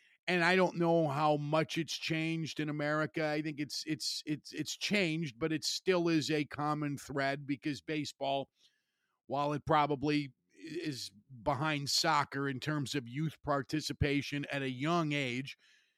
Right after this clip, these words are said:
there still is T-ball at five and six and seven, and now Little League,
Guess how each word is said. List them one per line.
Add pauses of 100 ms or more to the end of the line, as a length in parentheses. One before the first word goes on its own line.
(320)
there
still
is
T-ball
at
five (120)
and
six
and
seven,
and
now
Little
League,